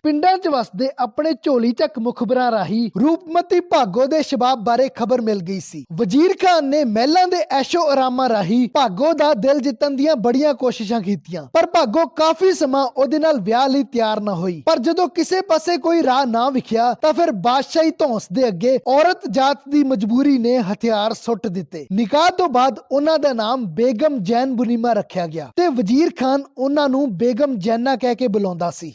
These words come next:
ਦੱਸਿਆ ਜਾਂਦਾ ਹੈ ਕਿ ਉਹਨਾਂ ਦੀ ਕੁੱਖ ਤੋਂ ਵਜ਼ੀਰ ਖਾਨ ਦੇ ਦੋ ਪੁੱਤਰਾਂ ਨੇ ਵੀ ਜਨਮ ਲਿਆ। ਸਮਾਂ ਇਸੇ ਤਰ੍ਹਾਂ ਹੀ ਆਪਣੀ ਚਾਲ ਚੱਲਦਾ ਰਿਹਾ ਤੇ ਹੁਣ ਆਇਆ ਉਹ ਸਮਾਂ ਜਿਹਦੇ ਬਾਰੇ ਦੱਸਦਿਆਂ ਵੀ ਇਤਿਹਾਸ ਦੀ ਤਵਾਰੀਖ ਆਪ ਹੀ ਰੋ ਪੈਂਦੀ।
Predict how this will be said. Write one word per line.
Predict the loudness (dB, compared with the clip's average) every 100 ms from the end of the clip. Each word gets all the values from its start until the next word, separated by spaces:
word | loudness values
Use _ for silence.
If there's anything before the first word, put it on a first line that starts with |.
| -8
ਦੱਸਿਆ | -4 -2 2 2
ਜਾਂਦਾ | 4 0 0 0
ਹੈ | 2 0
ਕਿ | -2
ਉਹਨਾਂ | -4 -2 0 2
ਦੀ | 0
ਕੁੱਖ | 0 -2 -2
ਤੋਂ | -2 -2
ਵਜ਼ੀਰ | 0 0 2 0
ਖਾਨ | -2 -2 -2
ਦੇ | 0
ਦੋ | 0 0 -2
ਪੁੱਤਰਾਂ | -6 -2 -2 0
ਨੇ | 0
ਵੀ | -2 -2
ਜਨਮ | -2 -4 -6
ਲਿਆ। | -6 -6 -8 -12
ਸਮਾਂ | -4 0 2 2 0 -4
ਇਸੇ | -6 -2 -2
ਤਰ੍ਹਾਂ | 0 0 2
ਹੀ | 2
ਆਪਣੀ | 0 -2 -2 -2
ਚਾਲ | 0 0 0
ਚੱਲਦਾ | 0 -2 0 0 0
ਰਿਹਾ | -2 -6 -4
ਤੇ | -2 -2
ਹੁਣ | -2 -2 2
ਆਇਆ | 4 4 2 0
ਉਹ | 0 0
ਸਮਾਂ | -2 -4 -6 -4
ਜਿਹਦੇ | 0 2 2
ਬਾਰੇ | 2 4 2 2
ਦੱਸਦਿਆਂ | 0 -2 -2 0 2
ਵੀ | 2 0 -2 _
ਇਤਿਹਾਸ | -4 0 0 2 0 -2
ਦੀ | -2 0
ਤਵਾਰੀਖ | 0 0 0 -2 -4 -8
ਆਪ | -2 -2 0
ਹੀ | 0
ਰੋ | 2 0
ਪੈਂਦੀ। | 0 -4 -6 -12